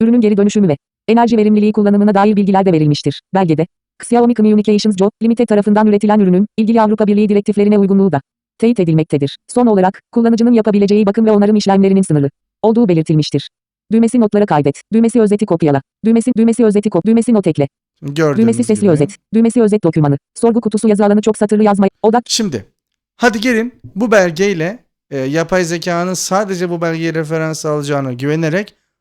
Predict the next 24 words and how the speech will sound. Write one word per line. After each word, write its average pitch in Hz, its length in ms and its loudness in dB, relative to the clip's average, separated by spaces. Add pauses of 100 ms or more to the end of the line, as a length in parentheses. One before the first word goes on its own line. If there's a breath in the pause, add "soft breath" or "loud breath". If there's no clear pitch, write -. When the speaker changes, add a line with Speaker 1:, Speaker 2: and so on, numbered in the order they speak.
(320)
Speaker 2:
e, 127 460 -8
chat 185 420 -2 (120)
yapalım. 104 440 -10
Belgeyle 151 400 -4
konuşalım. 123 560 -10 (640)
Ben 226 220 0
bir 262 80 -2
görmeyen 233 500 0
bireyim. 147 320 -2
Kulaklığı 214 480 -4
yeni 202 220 -4
aldım. 175 460 -6
Bana 214 420 -2
kutu 240 160 -4
açılışından 175 960 -4
eşleştirmeye 202 720 -6
kadar 156 400 -6
bütün 208 200 -6
aşamaları 127 500 -8
erişilebilir 185 560 -6
bir 156 60 -12
şekilde 165 360 -10
anlat 143 540 -8
dedim. 131 300 -12